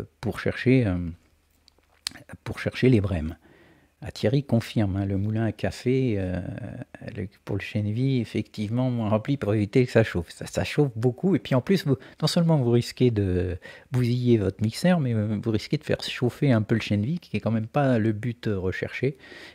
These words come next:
puisqu'il faut essayer quand même de conserver le, le plus, le plus frais possible. Donc notre pain d'épices, encore une fois, pour Didier, c'est plutôt un, un, quelque chose qui ressemble au P V un en termes de mécanique.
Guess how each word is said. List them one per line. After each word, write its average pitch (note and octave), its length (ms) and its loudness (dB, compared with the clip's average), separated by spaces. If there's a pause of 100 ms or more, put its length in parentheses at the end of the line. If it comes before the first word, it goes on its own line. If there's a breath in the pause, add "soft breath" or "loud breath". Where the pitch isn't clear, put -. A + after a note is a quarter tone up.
(120)
puisqu'il G2+ 300 -6
faut - 120 -4
essayer A#2 380 -2
quand G#2+ 100 -4
même A#2 180 0
de G2 140 -4
conserver G#2 580 -2
le, G#2 280 0
le F#2 520 -2
plus, - 520 -4 (500 loud breath)
le B2 140 8
plus - 160 2
frais - 260 0
possible. G#2 560 0 (720 loud breath)
Donc C#3 260 6
notre F#3 160 6
pain G#3 140 4
d'épices, A3 640 4
encore D#3+ 180 4
une E3 80 6
fois, G3 300 2
pour D#3+ 160 2
Didier, D#3 500 2
c'est - 240 -2
plutôt E3+ 720 2 (240)
un, D#3+ 380 6
un, A#2 600 -2 (100)
quelque C#3 240 0
chose G#3 240 0
qui - 160 0
ressemble F#3 580 2
au D3+ 40 2
P D3 180 2
V C#3 160 4
un C#3+ 120 2
en D#3+ 140 0
termes B2+ 340 2
de A2+ 120 0
mécanique. A#2+ 880 4